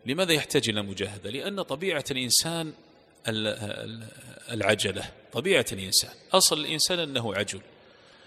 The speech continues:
الله جل وعلا قال: "وخلق، خلق الإنسان من عجل"، وقال في وصفه: "وكان الإنسان عجولاً". شوف الأصل، أصل الإنسان العجلة، خلق الإنسان من عجل. زيد الأمر الثاني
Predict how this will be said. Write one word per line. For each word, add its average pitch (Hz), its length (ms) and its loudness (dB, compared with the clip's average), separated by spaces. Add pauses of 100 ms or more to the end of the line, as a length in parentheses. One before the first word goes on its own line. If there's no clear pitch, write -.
(140)
الله 147 160 6
جل 156 260 6
وعلا 147 580 2 (420)
قال: 147 220 8
"وخلق، 135 540 4
خلق 139 360 0
الإنسان 131 520 0
من 120 240 0
عجل"، 104 340 4 (720)
وقال 170 460 6
في 170 120 2
وصفه: 170 420 4
"وكان 160 360 4
الإنسان 156 460 2
عجولاً". 151 540 4 (440)
شوف - 240 -2
الأصل، 117 440 8
أصل 151 280 4
الإنسان 156 440 2
العجلة، 147 460 6 (120)
خلق 139 260 4
الإنسان 156 340 2
من 160 120 0
عجل. 120 280 2 (580)
زيد 156 220 4
الأمر 170 260 4
الثاني 185 720 2